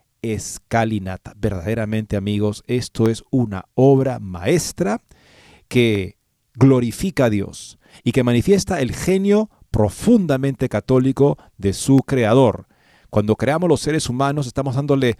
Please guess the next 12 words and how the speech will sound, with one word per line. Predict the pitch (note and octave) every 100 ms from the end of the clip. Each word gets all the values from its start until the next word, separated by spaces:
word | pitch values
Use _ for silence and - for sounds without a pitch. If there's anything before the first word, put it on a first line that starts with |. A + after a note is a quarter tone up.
| _ -
una | C#3 C3 A2
forma | - F3+ D3+ A#2+ C3 F#3+ - _ -
a | F#2+
lo | A2 -
que | G#2
Dios | A2+ D3 B2+
ya | C3+
ha | B2+
puesto | - D#3+ C#3+ B2+
en | C3
nuestras | D3 - G2
manos | A#2+ B2+ C#3 F3+